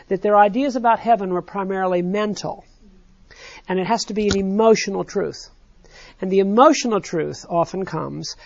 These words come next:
from a sense of belovedness and a sense of forgi-, being forgiven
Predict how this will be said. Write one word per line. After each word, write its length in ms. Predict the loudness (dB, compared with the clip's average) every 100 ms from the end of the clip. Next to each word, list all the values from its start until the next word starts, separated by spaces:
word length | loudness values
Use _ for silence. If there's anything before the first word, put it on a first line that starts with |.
| -20 -10
from 280 | -2 0
a 100 | 0
sense 360 | -2 -4 -4 -6
of 80 | -6
belovedness 880 | -2 4 4 4 2 -2 -2 -6 -8 -16 -20 -10
and 100 | -8
a 20 |
sense 300 | -4 -4 -6
of 80 | -8
forgi-, 460 | -8 -4 -6 -4
being 200 | -4 -2
forgiven 600 | -2 2 4 4 2 -4